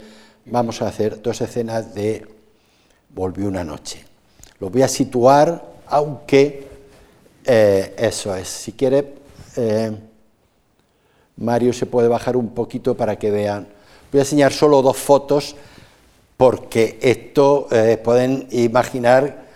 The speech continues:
que es un escenario bastante improvisado, ¿eh? En, eh,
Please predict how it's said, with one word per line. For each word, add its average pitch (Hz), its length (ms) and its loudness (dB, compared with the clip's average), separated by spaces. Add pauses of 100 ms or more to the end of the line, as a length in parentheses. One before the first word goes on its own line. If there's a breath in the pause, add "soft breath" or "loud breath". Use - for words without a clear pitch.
(280 loud breath)
que 101 180 0
es - 120 -6
un 120 80 -6
escenario 113 680 0
bastante 110 440 -4
improvisado, 110 1000 -2
¿eh? 107 220 -10 (720 loud breath)
En, 143 500 2
eh, 120 720 4